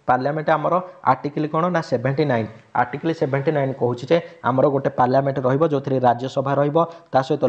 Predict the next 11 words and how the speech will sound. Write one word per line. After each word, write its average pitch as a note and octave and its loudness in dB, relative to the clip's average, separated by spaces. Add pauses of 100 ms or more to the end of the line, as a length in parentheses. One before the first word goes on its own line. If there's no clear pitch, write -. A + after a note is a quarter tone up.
ଲୋକସଭା D3 0
ରହିବ, D3+ 0 (320)
ତା D3 6
ସହିତ D#3+ -2
ଆଉ D3 6
କିଏ F3 0 (260)
ନା C#3+ 2
ପ୍ରେସିଡେଣ୍ଟ। C#3 0 (100)
ଏଇ D3+ 0
ତିନିଟାଙ୍କୁ D#3 -2 (180)
ନେଇକି D#3+ -2